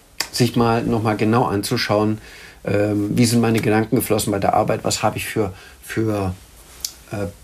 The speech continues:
m, Gedankenverbindungen, sag ich mal, also auch, äh, Perspektiven? Und möglicherweise passiert an der Stelle der Perspektivwechsel.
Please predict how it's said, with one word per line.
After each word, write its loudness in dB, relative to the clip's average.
m, -6
Gedankenverbindungen, 0
sag 0
ich -6
mal, -4
also -8
auch, -6
äh, -8
Perspektiven? -2
Und -6
möglicherweise 2
passiert -6
an -4
der 2
Stelle -2
der -2
Perspektivwechsel. -4